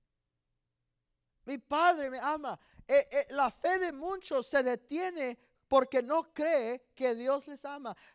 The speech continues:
The, the church often struggles because it has a view of God that says God is angry, God is manipulative,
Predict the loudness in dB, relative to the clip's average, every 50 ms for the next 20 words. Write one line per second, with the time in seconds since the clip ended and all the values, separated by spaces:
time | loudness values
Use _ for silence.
0 | -12 -8 -4 -2 -2 -2 -4 -6 -10 _ _ -10 -6 -4 -4 -4 -4 -6 -6 -10
1 | _ -14 -6 2 4 4 4 4 2 -4 -10 -14 -6 0 4 4 4 4 2 -6
2 | -10 -10 -10 -4 0 2 2 4 4 2 0 0 -2 -8 -6 -4 -4 -2 -2 -2
3 | 0 2 2 2 2 2 0 -2 -2 -2 -2 0 0 2 2 0 -2 -4 -4 -2
4 | 0 0 2 2 0 0 -2 -4 -6 -12 -20 -20 -12 _ -2 -2 -2 0 0 0
5 | 0 0 0 0 2 2 4 4 4 2 0 -2 -4 -4 -2 -2 -2 -4 -4 -6
6 | -4 -4 -4 -4 -6 -8 _ _ _ -6 0 2 4 4 4 4 2 0 0 -4
7 | -10 -12 -10 -6 -6 -6 -6 -6 -4 -2 -2 -2 -4 -4 -4 -4 -4 -4 -6